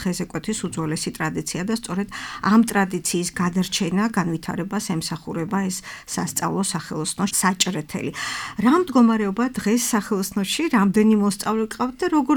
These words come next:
დაიწყო ახალი წელი, რა გეგმებით, რა სიახლეებით? აქედან დავიწყოთ საუბარი, თუ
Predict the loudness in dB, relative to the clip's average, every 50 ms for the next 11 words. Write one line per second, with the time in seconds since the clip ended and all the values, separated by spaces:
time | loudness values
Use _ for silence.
0 | 2 2 2 2 2 0 0 -2 0 2 2 2 2 2 0 0 -2 -2 -2 0
1 | -4 -4 -4 -4 -6 -4 -4 -4 -2 0 0 0 0 0 0 0 0 -2 -4 -4
2 | -2 -2 -2 0 0 -2 -2 -2 -2 -2 -2 -2 -2 -4 -4 -4 -6 -6 -6 -6
3 | -4 -4 -2 0 -2 -2 -4 -4 -12 -12 -12 -8 -8 -6 -6 -4 -2 0 0 0
4 | 0 0 -2 -4 -4 -4 -4 -4 -4 -4 -4 -4 -4 -4 -4 -6 -6 -6 -6 -6
5 | -6 -4 -4